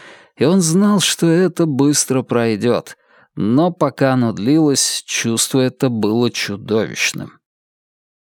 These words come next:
Оно возникало, когда ты смотрел на ребенка, по-прежнему сидевшего в детском кресле, но со вспоротым животом. Или на торчавшую из стены трейлера голову с содранной кожей.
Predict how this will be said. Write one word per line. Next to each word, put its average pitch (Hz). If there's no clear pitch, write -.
Оно 135
возникало, 127
когда 123
ты 135
смотрел 135
на 135
ребенка, 131
по-прежнему 123
сидевшего 120
в 104
детском 123
кресле, 151
но 143
со 156
вспоротым 127
животом. 104
Или 113
на 156
торчавшую 151
из 139
стены 139
трейлера 143
голову 127
с -
содранной 120
кожей. 92